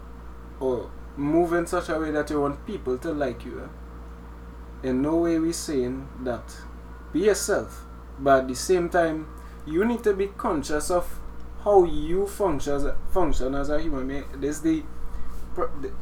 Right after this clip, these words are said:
e-, every single podcast I say this. Everybody different. Now,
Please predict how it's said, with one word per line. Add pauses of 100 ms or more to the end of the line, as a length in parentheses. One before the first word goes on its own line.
e-,
every
single
podcast
I
say
this.
Everybody
different. (600)
Now,